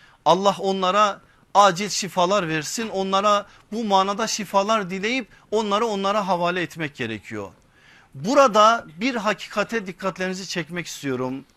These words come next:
Bakın Resulullah sallallahu aleyhi ve sellem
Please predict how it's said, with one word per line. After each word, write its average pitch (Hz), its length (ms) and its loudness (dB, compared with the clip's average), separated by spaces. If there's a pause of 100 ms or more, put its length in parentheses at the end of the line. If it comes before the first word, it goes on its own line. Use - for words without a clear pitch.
(420)
Bakın 226 340 2
Resulullah 226 460 0
sallallahu 208 640 -2
aleyhi 185 200 -2
ve 165 80 -4
sellem 131 540 -4